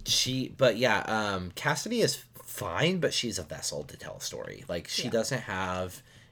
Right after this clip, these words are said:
Speaker 1: any real character development. There's, <laughs> we have no motivation. There's no,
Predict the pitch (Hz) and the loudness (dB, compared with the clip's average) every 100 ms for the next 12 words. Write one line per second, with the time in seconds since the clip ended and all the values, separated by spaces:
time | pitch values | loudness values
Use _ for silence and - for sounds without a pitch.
0 | - 95 95 104 85 85 85 - 82 87 | -14 -10 -8 -8 -6 -2 -2 -4 -6 -4
1 | 123 131 139 139 131 156 139 107 95 - | -2 0 2 2 2 0 -2 -2 -2 -4
2 | 101 - 107 67 - - 120 151 156 123 | -10 -10 -10 -10 -14 -10 2 2 4 0
3 | 92 90 78 92 110 - 104 98 95 - | 0 -2 -4 -4 -2 0 -2 -4 -8 -6
4 | 101 92 117 98 | -6 -4 -2 -2